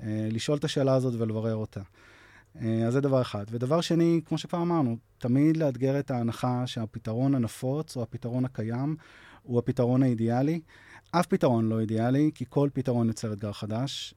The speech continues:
אה, אז אני תמיד ממליץ להסתכל על מה שיש ולשאול, אה, איך אפשר לעשות את זה יותר טוב.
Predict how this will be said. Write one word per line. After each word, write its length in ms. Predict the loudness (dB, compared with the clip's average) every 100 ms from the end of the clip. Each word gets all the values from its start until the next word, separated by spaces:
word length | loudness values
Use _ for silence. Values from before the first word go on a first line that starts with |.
| -8
אה, 60 | -4 -2 -2 -2
אז 120 | -2
אני 120 | -2
תמיד 320 | -2 0 2
ממליץ 440 | 2 2 0 -4 -8
להסתכל 560 | -10 -10 -8 -4 -2
על 80 | -2
מה 120 | -2 -4
שיש 380 | -4 -4 -6 -8
ולשאול, 540 | -6 -4 -4 -6 -8 -14 _
אה, 160 | -8 -6 -6
איך 120 | -6
אפשר 120 | -2
לעשות 240 | -2 -2 -4
את 60 |
זה 60 | -4
יותר 180 | -4 -6
טוב. 180 | -8